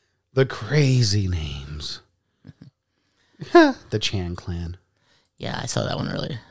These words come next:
Speaker 2: And none of them are last name Chan. Very,
Speaker 1: That
Speaker 2: very
Speaker 1: is kinda
Speaker 2: strangely.
Speaker 1: weird. Just like Team U S A was nothing but
Speaker 2: Mm-hmm.
Speaker 1: internationals.
Speaker 2: I mean, that's obviously the, uh, thing.
Speaker 1: Church of Greatness.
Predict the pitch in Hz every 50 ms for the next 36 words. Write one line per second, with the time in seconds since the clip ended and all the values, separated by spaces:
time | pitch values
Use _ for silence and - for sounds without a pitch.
0 | - - _ _ - 120 123 123 127 151 170 180 180 180 175 165 160 160 156 -
1 | - 160 156 147 143 - - - 170 147 147 139 143 - _ _ _ _ _ _
2 | _ _ _ 135 147 151 - _ - 117 110 - 202 240 269 262 254 - - 202
3 | 208 208 185 135 131 170 185 127 95 95 117 147 - - 196 185 - - 165 165
4 | 156 139 143 143 131 117 - - 117 127 98 85 78 71 78 82 87 95 98 -
5 | 110 107 104 98 92 98 95 92 87 - - - 92 90 82 87 101 104 107 -
6 | - 80 73 73 76 - - _ _ _ _ _ _ _ _ _ _ _ _ _
7 | _ _ _ - 107 110 107 101 107 - - - _ _ - 110 120 120 120 -
8 | 101 117 - - - 113 117 110 107 107 113 113 110 104 110 110 - - _ _
9 | _ _ - 110 104 120 135 - _ _ _ _ _ _ _ _ _ _ _ _
10 | _ - - - 110 110 107 - 98 87 - 98 104 107 110 - 110 117 117 -
11 | - -